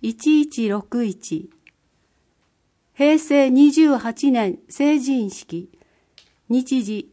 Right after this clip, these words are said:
平成二十八年一月十日日曜。受付、午後一時から、式典、午後二時から三時。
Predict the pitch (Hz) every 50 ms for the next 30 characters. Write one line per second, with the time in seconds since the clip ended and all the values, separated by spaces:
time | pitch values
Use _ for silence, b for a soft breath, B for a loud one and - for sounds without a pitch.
0 | _ _ - 294 311 320 311 - 302 294 285 269 269 285 285 277 302 302 285 240
1 | 220 233 226 - 254 226 214 202 190 175 - - - 208 - - 302 302 311 311
2 | 302 - - - 285 269 214 185 - - 165 165 - _ - 190 196 196 - -
3 | 254 240 226 208 190 190 _ _ _ _ _ _ _ _ _ _ _ _ _ _
4 | - 226 - - 277 277 277 - - - 233 220 208 - _ _ _ 208 262 294
5 | 277 269 247 226 208 214 - 285 285 254 226 - - 196 180 170 165 175 - _
6 | _ _ _ _ _ _ - - - - - 254 254 - 226 226 208 196 - _
7 | - - 220 269 285 262 254 - - 240 254 247 285 311 311 294 262 240 208 185
8 | 185 - 262 269 262 226 180 - - 156 -